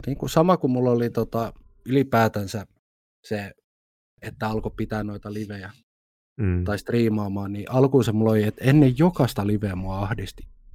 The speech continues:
Speaker 1: saakelisti.
Speaker 2: Joo.
Speaker 1: Mä olin silleen, että kädet tärisi ja vaikka mitä, ja suu oli kuiva ja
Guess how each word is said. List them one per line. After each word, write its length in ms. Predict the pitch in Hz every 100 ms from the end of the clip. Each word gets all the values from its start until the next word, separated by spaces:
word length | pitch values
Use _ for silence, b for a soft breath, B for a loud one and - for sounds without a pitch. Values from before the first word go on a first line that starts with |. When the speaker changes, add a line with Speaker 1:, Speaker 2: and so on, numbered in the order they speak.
| 143
Speaker 1:
saakelisti. 840 | - 147 135 98 98 95 - -
Speaker 2:
Joo. 240 | 98 _ _ _ _ _ _ _
Speaker 1:
Mä 60 | 120
olin 120 | 120
silleen, 160 | 120 117
että 140 | - _ _ - -
kädet 280 | 160 165 143 -
tärisi 400 | 120 120 110 107
ja 160 | 101
vaikka 320 | 107 110 -
mitä, 300 | 107 110 110
ja 260 | 104 95 92 _ _ _ _ _ -
suu 260 | 120 120
oli 200 | 117 107
kuiva 500 | 104 107 104 104 101
ja 240 | 98 98